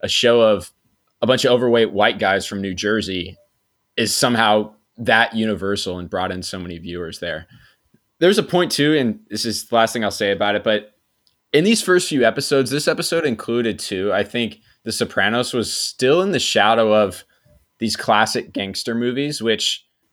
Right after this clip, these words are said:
to be honest, a lot of these classic, classic gangster movies are probably more watched by men, and they'd probably be more white men that are really getting into Goodfellas and Godfather and things like that. But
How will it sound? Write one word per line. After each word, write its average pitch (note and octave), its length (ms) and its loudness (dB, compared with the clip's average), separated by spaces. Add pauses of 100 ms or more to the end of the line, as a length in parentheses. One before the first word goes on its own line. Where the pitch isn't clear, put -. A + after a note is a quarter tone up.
to - 100 -6
be C3 140 4
honest, D#3+ 260 2
a F3 60 2
lot D#3 120 6
of E3+ 60 -2
these D#3 140 -2
classic, C3+ 500 0
classic A#2+ 380 2
gangster A2+ 340 -2
movies G#2+ 320 0
are G2 80 -2
probably A#2 400 2
more G#2+ 240 2
watched G2+ 320 2
by F#2 300 2 (240)
men, G2 320 2
and F#2 300 -4
they'd G2 140 -4
probably G2+ 300 2
be G2 40 -2
more F#2+ 220 -2
white F#2 280 2
men F2+ 180 -2
that F2 140 -2
are E2 280 -2 (120)
really F#2 200 2
getting F2+ 220 -2
into F2+ 160 0
Goodfellas F2 540 0
and F2+ 80 -8
Godfather F2+ 500 0
and E2+ 100 -8
things F2 200 -6
like E2 140 -6
that. F2 260 2
But F2+ 220 2